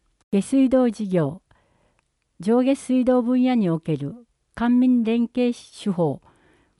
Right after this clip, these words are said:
ウォーターピーピーピーの導入可能性調査を進め、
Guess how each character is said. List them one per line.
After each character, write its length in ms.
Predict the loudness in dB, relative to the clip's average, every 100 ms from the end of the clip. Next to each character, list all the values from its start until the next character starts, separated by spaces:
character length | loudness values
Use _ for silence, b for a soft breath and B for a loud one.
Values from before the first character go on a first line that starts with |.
| _ -4
ウ 40 |
ォ 160 | -2 -2
ー 60 |
タ 200 | -4 -6
ー 60 | -6 _
ピ 140 | -4
ー 40 | -2 -4
ピ 140 | -4
ー 60 | -4
ピ 320 | -4 -4 -6 -12 -6
ー 40 |
の 140 | -4 -2
導 280 | 0 0
入 180 | 2 0
可 200 | -4 -4
能 160 | -2 -2
性 280 | -2 -2 -2
調 240 | -4 -4
査 180 | -4 -4
を 200 | -6 -10
進 360 | -16 -14 -6 -4
め、 160 | -4